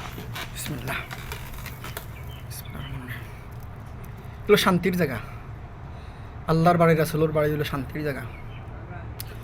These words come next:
ও বাড়ির ইবাদত তৈয়া, ও জায়গার ইবাদত তৈয়া, তারার বাপ দাদার ইবাদত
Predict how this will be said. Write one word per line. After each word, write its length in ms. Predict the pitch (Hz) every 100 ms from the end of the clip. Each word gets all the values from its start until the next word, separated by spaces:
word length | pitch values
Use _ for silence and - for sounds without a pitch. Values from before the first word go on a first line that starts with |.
| - - -
ও 80 | 220 262
বাড়ির 220 | 220 214 196
ইবাদত 240 | 180 180 175
তৈয়া, 220 | 170 156 160
ও 80 | 196 233
জায়গার 280 | 196 240
ইবাদত 300 | 165 160 160 -
তৈয়া, 240 | 160 151 165 - - - - - - - - - - - - -
তারার 220 | 196 196 180
বাপ 100 | 180 175
দাদার 280 | 180 202 220 - - - - - - - - - - -
ইবাদত 320 | 175 190 202